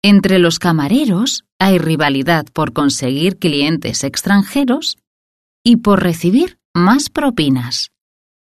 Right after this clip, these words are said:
La propina es la única satisfacción que tenemos por nuestro trabajo. Un buen camarero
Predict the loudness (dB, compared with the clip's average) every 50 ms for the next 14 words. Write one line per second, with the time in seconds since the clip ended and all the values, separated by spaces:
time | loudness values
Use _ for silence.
0 | _ _ _ _ _ _ _ _ _ _ 0 2 2 2 2 2 0 -2 -2 0
1 | 0 2 2 2 0 -2 -6 -10 -16 _ _ 0 0 2 2 2 2 4 2 2
2 | 2 2 2 2 0 -2 -4 -4 -4 -6 -6 -6 -6 -6 -6 -6 -6 -6 -6 -6
3 | -4 0 2 4 4 2 0 -2 -6 -6 -4 -4 -4 -2 -2 2 4 4 4 4
4 | 2 0 -2 -2 0 0 0 0 0 -2 -4 -4 -4 -4 -2 -2 0 0 2 0
5 | 0 -2 -4 -10 -12 -12 -12 -16 _ _ _ _ _ _ _ _ _ _ _ _
6 | _ _ _ _ _ _ _ _ _ _ 0 2 2 4 4 4 4 4 4 2
7 | 0 -2 -4 -6 -4 -2 0 2 2 2 4 2 2 0 -2